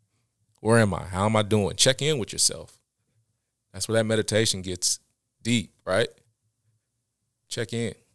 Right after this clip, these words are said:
Constantly be aware, you know, give yourself little mental breaks real quick, little quick five minutes, just breather, just breathe a little bit.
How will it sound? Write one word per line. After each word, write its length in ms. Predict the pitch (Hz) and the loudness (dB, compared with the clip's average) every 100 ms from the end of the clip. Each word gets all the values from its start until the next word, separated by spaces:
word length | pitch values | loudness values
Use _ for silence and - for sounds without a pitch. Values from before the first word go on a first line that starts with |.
| _ _ _ _ - | _ _ _ _ -6
Constantly 480 | 110 113 - 117 | -2 0 0 -2
be 160 | 107 113 | -2 0
aware, 560 | 104 95 110 120 110 - | 0 4 4 4 2 -2
you 240 | 113 120 117 | -8 -6 -6
know, 140 | 98 | -6
give 260 | 98 123 160 | -2 -2 -2
yourself 500 | 147 - 151 135 - | -4 -2 -2 -4 -10
little 220 | 160 170 | -12 -10
mental 300 | 156 165 156 | -8 -6 -6
breaks 380 | 127 107 92 - | -6 -6 -6 -8
real 160 | 104 95 | -10 -12
quick, 360 | - 90 - | -12 -14 -12
little 140 | 120 123 | -8 -8
quick 280 | - 151 147 | -8 -12 -8
five 340 | - 135 135 | -4 -4 -4
minutes, 360 | 127 135 113 - | -8 -6 -6 -4
just 280 | 104 95 | -4 -6
breather, 400 | - 120 160 - | -4 -2 -2 -4
just 240 | - 98 85 | -8 -10 -8
breathe 320 | 117 175 160 | -6 -4 -6
a 40 | |
little 240 | 90 87 - | -8 -10 -14
bit. 200 | - - | -18 -20